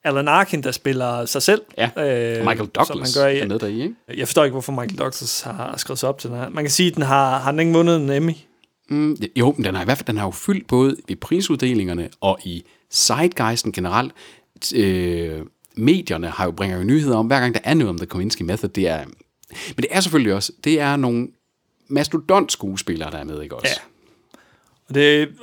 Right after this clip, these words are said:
Speaker 1: og så har den, øh, fået en ganske udmærket Rotten Tomatoes score
Speaker 2: Mhm.
Speaker 1: på, øh, treoghalvfems i audience.
Speaker 2: Det er,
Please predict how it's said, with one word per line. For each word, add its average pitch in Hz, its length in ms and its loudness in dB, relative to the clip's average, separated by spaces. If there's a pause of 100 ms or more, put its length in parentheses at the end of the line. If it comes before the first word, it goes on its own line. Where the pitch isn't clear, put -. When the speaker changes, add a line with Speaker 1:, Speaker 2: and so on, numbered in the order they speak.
(120)
Speaker 1:
og 151 100 -2
så 180 220 4
har 151 340 0
den, 135 240 -6
øh, 131 180 -2
fået 196 240 4
en 147 140 -2
ganske 147 320 -2
udmærket 135 400 -2
Rotten 135 220 0
Tomatoes 135 400 -6
score 123 460 -10
Speaker 2:
Mhm. 110 260 -2 (540)
Speaker 1:
på, 131 440 -6
øh, - 300 -10 (120)
treoghalvfems 175 720 0
i 95 60 -6
audience. 160 800 0 (1040)
Speaker 2:
Det 104 120 0
er, 104 60 0